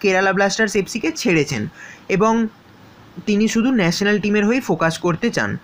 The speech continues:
তো এটা একটা কারণ হতে পারে, যেটা আমার সম্পূর্ণ মতামত, আহ, নাও হতে পারে, কিন্তু এটা আমার মনে হয়েছে, তাই তোমাদেরকে জানালাম। তো এই, আহ, সম-, কেরালা ব্লাস্টার যে সম্মানটা জানিয়েছে সেটা তো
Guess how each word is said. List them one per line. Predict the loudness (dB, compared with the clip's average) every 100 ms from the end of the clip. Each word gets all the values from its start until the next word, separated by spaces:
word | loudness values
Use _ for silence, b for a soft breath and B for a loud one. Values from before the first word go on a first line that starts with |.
| B B
তো | -2
এটা | 0
একটা | 0 0
কারণ | 0 2 2
হতে | 2 0
পারে, | 0 0 0 -2 -2
যেটা | 0 0 2
আমার | 2 2 0
সম্পূর্ণ | 0 0 0 0 2
মতামত, | 0 0 -2 -2 -2 -4
আহ, | -2 0 0 -2 -4 -2
নাও | 2 4
হতে | 4 2 0
পারে, | 0 -2 -10 -12 -6
কিন্তু | -2
এটা | 0 0
আমার | 0 2 2
মনে | 2 0 -2
হয়েছে, | -4 -6 -10 B B -2
তাই | 0
তোমাদেরকে | 2 0 0 0 0
জানালাম। | 0 2 0 -2 -4 B B B 0
তো | 2
এই, | 4 4
আহ, | 4 2
সম-, | 0 -2 0 0 0
কেরালা | 0 2 2
ব্লাস্টার | 2 0 0
যে | 0
সম্মানটা | -2 -6 -6 -2 0 2 2 2 2
জানিয়েছে | 2 2 0
সেটা | -2 0 0 0
তো | 0 0